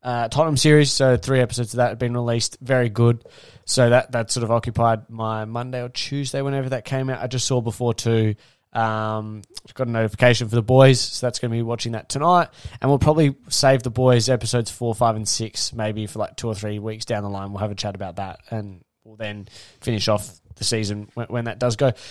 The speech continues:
Did you see also that the, The Boys season two is getting a lot of ne-, a lot of negative reviews just because of the fact from fans that it's not released in one hit? The classic,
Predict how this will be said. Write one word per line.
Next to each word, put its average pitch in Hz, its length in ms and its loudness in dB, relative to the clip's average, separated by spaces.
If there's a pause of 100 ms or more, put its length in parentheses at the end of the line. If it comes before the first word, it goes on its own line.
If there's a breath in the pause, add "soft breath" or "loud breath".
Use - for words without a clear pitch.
(120 loud breath)
Did 175 120 -8
you 208 100 -6
see 214 240 2
also 196 340 2
that 175 180 -2
the, 165 280 -2
The 139 100 -4
Boys 160 280 2
season 147 340 -2
two 143 200 0
is 131 80 0
getting 139 200 0
a 135 60 -2
lot 139 140 0
of 120 60 -4
ne-, 123 220 -2
a 135 320 -4
lot 127 300 0
of 131 80 -2
negative 123 400 0
reviews 117 480 2
just 127 440 2
because 123 320 -2
of 113 40 -6
the 117 80 -2
fact - 420 -2 (320 soft breath)
from 123 160 -4
fans 113 400 -2
that 120 80 -4
it's 117 100 -10
not 120 160 -4
released 113 300 0
in 120 80 -2
one 110 160 -2
hit? 135 240 -4 (440)
The 113 120 -2
classic, 120 460 -4